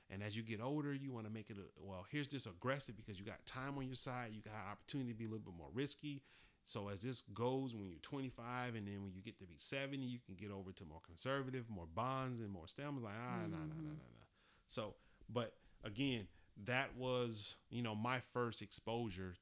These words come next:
Speaker 1: to the stock market was
Speaker 2: Yeah.
Speaker 1: when I got a job and had a four oh one K. And I remember
Speaker 2: Mm.
Speaker 1: talking to my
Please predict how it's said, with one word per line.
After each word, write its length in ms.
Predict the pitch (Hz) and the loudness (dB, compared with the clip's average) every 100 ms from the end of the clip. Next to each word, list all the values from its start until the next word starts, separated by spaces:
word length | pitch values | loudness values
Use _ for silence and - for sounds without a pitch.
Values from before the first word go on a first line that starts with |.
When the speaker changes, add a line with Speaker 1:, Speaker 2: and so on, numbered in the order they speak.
| - | -4
Speaker 1:
to 520 | 110 101 92 87 87 - - | 0 0 0 -4 -8 -14 -14
the 80 | - | -4
stock 380 | - 113 117 95 | -2 0 -4 -4
market 400 | 82 - 87 87 - | -8 -10 -10 -12 -8
was 140 | 92 | -4
Speaker 2:
Yeah. 380 | 90 87 - 90 | -2 -4 -8 -6
Speaker 1:
when 100 | 90 | -6
I 160 | 85 85 | -4 -6
got 280 | 85 90 | -6 -6
a 100 | 85 | -6
job 480 | 82 90 95 90 82 | -6 -4 -2 -2 -6
and 100 | 82 | -8
had 160 | 87 80 | -8 -8
a 80 | 78 | -8
four 220 | 90 87 | -6 -6
oh 40 | |
one 180 | 82 78 | -6 -8
K. 300 | - 95 82 - - - - - | -6 -4 -6 -12 -20 -20 -16 -8
And 100 | - | -6
I 40 | |
remember 360 | 156 - 175 - | -4 0 0 2
Speaker 2:
Mm. 60 | 165 | 2
Speaker 1:
talking 280 | - - | 2 0
to 100 | 76 | -4
my 140 | 78 | -6